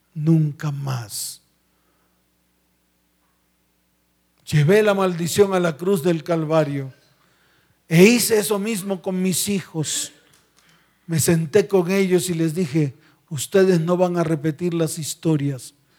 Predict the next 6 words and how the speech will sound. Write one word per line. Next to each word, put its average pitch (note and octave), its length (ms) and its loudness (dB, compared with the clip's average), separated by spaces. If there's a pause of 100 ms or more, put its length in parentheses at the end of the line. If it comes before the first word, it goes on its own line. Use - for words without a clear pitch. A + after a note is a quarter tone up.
(380)
que E3 120 -4
tanto D#3 400 -2
mi D3+ 160 -2
papá D3 640 -2 (120)
como D3+ 280 -4
yo D3 400 2